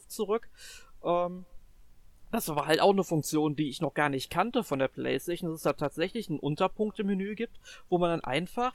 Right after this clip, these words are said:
man muss nicht mal in den, ähm, PlayStation Store reingehen, dann seine Liste von allen Spielen und D L Cs hat und die man da einfach runterladen kann. Und das, finde ich, ist, wäre das Mindeste, was man, ähm,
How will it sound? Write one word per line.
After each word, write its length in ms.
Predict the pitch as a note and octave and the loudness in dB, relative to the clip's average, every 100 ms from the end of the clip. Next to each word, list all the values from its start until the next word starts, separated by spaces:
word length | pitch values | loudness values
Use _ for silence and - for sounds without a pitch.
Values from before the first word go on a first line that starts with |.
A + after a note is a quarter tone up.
| - | -2
man 140 | D3 | 0
muss 160 | C#3+ C#3 | 0 0
nicht 160 | D3 | 0
mal 160 | C#3+ C3+ | 2 4
in 160 | C3+ C3 | 2 0
den, 420 | C3 B2+ B2+ C3 | -2 -2 -4 -4
ähm, 400 | B2+ B2 B2 C3 | 0 0 0 -2
PlayStation 400 | - C3 C3+ C3 | 0 0 0 -6
Store 260 | - B2+ | 0 2
reingehen, 520 | A#2+ B2 E3 F#3+ G#3+ A#3+ - - - | 2 0 0 -2 -4 -6 -12 -6 0
dann 140 | D#3 | 6
seine 200 | D3+ C#3+ | 6 6
Liste 380 | C3+ D3 - A3+ | 4 2 4 4
von 160 | G3 | 4
allen 240 | - C#3+ C#3+ | 4 2 2
Spielen 480 | - - C3 D#3 F#3 | -4 -2 2 4 2
und 140 | D3 | 2
D 80 | C3+ | 2
L 120 | C3 | 2
Cs 320 | - C#3 C3 | 2 -2 2
hat 120 | G3+ - | 0 0
und 140 | F3+ | -2
die 60 | F3 | -2
man 280 | F#3 E3+ | -2 2
da 140 | F3 E3+ | 4 4
einfach 360 | A#2+ A#2 F3 | 0 2 2
runterladen 560 | - G3 F#3+ B2+ B2 B2 | 6 8 10 8 4 -2
kann. 300 | - A#2 G#2+ - - - | -8 -10 -12 -16 -16 -4
Und 160 | D3 C#3 | 4 6
das, 160 | D3 | 6
finde 220 | - G3 G3+ | 6 2 2
ich, 40 | |
ist, 280 | - - - - | -2 -6 -10 4
wäre 260 | D3 F3 | 8 10
das 220 | D#3 C#3 D3 | 10 8 8
Mindeste, 640 | C#3 E3 G3 - - A3+ | 10 10 8 6 4 6
was 260 | G3 G3 - | 6 4 4
man, 440 | G3 G3 G#3 G#3 - | 4 4 2 0 4
ähm, 460 | F3+ F3 F3+ F#3 | 4 4 2 -2